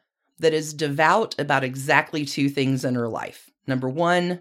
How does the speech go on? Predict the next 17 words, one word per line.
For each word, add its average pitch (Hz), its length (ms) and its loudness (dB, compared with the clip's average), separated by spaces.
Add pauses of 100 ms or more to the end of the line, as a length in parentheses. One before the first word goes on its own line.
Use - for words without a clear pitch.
(240)
being 143 280 0
a 117 100 -2
hardcore 147 580 0
Methodist. 160 680 -2 (480)
Number 156 280 -4
two, 208 480 -4 (420)
the 175 100 4
success - 560 2
of 151 120 0
her 156 140 0
two 139 220 -2
children 127 480 -2
in 123 240 0
the 127 80 2
world 110 320 -4
at 87 160 -6
large. - 480 -8